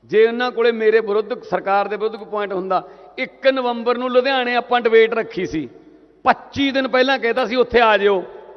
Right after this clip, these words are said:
ਹਰੇਕ ਟੌਪਿਕ ਤੇ ਗੱਲ ਕਰਾਂਗੇ। ਮੈਂ ਕੁਰਸੀਆਂ ਵੀ ਲਾ ਲਈਆਂ ਉੱਥੇ, ਆਏ ਨਹੀਂ। ਉਸ ਦਿਨ ਕਿਉਂ ਨਹੀਂ ਆਏ ਫਿਰ?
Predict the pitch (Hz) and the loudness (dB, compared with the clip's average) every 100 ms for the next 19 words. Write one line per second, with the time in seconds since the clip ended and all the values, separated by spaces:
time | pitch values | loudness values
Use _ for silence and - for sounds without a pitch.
0 | - - - _ _ _ _ _ _ - | -20 -20 -20 _ _ _ _ _ _ -8
1 | 185 269 302 262 262 254 247 247 240 233 | 0 0 0 0 -2 0 0 0 0 0
2 | 226 214 208 240 247 247 - 240 240 262 | -2 -2 -2 -4 -2 -4 -4 -4 -4 2
3 | 254 226 220 214 214 196 196 - - - | 4 4 2 -4 -2 -2 -2 -8 -20 -20
4 | - - _ _ - 165 185 190 127 95 | -20 -20 _ _ -10 -4 -2 -2 -4 -10
5 | 95 - - - - _ _ _ 165 165 | -14 -20 -20 -20 -20 _ _ _ -8 -6
6 | 185 190 202 220 220 208 170 175 | -4 -4 -6 -8 -8 -8 -8 -10